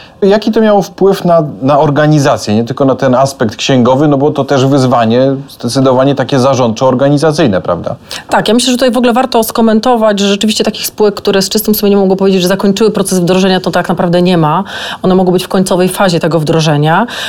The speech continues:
Speaker 2: e, ale oprócz tych trudności i kwestii księgowych, o których wspomniała Ania, tak jak sygnalizowaliśmy już wiele miesięcy temu, bardzo dużym wyzwaniem było włączenie w ten proces pozostałych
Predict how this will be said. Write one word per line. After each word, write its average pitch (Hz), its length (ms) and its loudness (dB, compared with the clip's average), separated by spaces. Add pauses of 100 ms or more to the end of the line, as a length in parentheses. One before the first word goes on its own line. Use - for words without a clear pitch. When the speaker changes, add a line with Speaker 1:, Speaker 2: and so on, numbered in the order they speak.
(160)
Speaker 2:
e, 185 140 2
ale 185 220 2
oprócz 226 460 0
tych 208 220 -2
trudności 208 460 0
i 196 40 -2
kwestii 196 440 -2
księgowych, 190 560 0
o 165 60 -2
których 160 220 -4
wspomniała 165 420 0
Ania, 170 460 0 (260)
tak 247 140 0
jak 269 120 -2
sygnalizowaliśmy 226 720 2
już 208 100 2
wiele 240 200 2
miesięcy 208 360 0
temu, 175 520 0
bardzo 196 320 0
dużym 233 340 2
wyzwaniem 185 800 0 (340)
było 202 640 2
włączenie 196 580 2
w 214 40 -8
ten 180 180 -2
proces 185 600 0
pozostałych 214 600 0